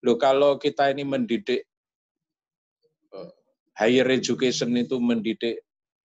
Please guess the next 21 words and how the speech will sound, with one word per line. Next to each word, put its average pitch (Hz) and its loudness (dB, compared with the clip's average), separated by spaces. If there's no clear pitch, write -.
mahasiswa 110 0
dan 101 0
dosennya, 104 0
guru 101 -6
besarnya 107 -2
juga 98 -6
berpikir 107 -4
tingkat 110 -4
tinggi, 104 -2
tapi 202 0
mengapa 185 0
dalam 110 2
prakteknya 170 -4
malah 143 0
higher 139 2
order 135 2
of 131 0
thinking 135 -2
skill 143 0
itu 185 -2
malah 151 0